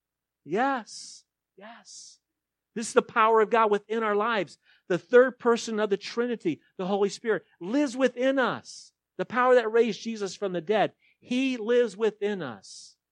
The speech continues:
We don't have to sin again. We yield ourselves to his working, his power. So justification, past tense salvation. Sanctification, present tense salvation. And now we come to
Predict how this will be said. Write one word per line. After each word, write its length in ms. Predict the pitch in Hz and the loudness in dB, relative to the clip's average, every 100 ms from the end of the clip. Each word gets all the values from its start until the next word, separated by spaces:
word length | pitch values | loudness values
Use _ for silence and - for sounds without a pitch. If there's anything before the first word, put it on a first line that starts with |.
| _ _ _ | _ _ _
We 160 | 175 233 | -6 -4
don't 260 | 214 175 | -4 -6
have 240 | 208 208 - | -14 -18 -18
to 80 | 143 | -20
sin 260 | - 214 | -14 -14
again. 460 | 185 147 208 208 107 _ _ _ _ _ _ _ _ _ _ | -14 -18 -18 -20 -20 _ _ _ _ _ _ _ _ _ _
We 120 | 160 156 | -6 -4
yield 260 | 147 180 | 0 0
ourselves 420 | 180 160 185 170 - | 0 -4 -4 -6 -6
to 80 | |
his 280 | 143 156 139 _ _ _ - | -10 -8 -8 _ _ _ -6
working, 440 | 160 214 - 120 | -4 -4 -6 -12
his 180 | - 147 | -10 -12
power. 360 | - - 185 139 - _ _ _ _ _ _ _ _ | -12 -12 -6 -6 -8 _ _ _ _ _ _ _ _
So 140 | - | -6
justification, 720 | 151 190 208 196 214 202 - 110 _ _ _ _ _ | 4 4 4 -2 0 0 -2 -14 _ _ _ _ _
past 380 | - 214 196 185 | -4 0 0 -4
tense 240 | - 196 - | -6 -4 -2
salvation. 580 | 190 170 175 175 - 123 _ _ _ _ _ _ _ | -2 0 -2 -2 -8 -16 _ _ _ _ _ _ _
Sanctification, 880 | - - 220 208 196 202 185 - 131 - _ _ | -2 2 2 2 -2 0 0 -2 -10 -12 _ _
present 480 | - 214 226 220 196 | -2 4 4 4 -4
tense 300 | - 196 175 | -2 -6 -6
salvation. 680 | - 170 151 143 139 120 101 _ _ _ _ _ | -2 0 0 -2 -4 -12 -14 _ _ _ _ _
And 180 | 131 131 | -12 -6
now 560 | 151 190 170 113 92 85 _ | -4 -2 -4 -6 -10 -18 _
we 100 | - | -20
come 320 | 120 147 123 117 | -14 -8 -8 -8
to 360 | - 120 107 | -8 -6 -6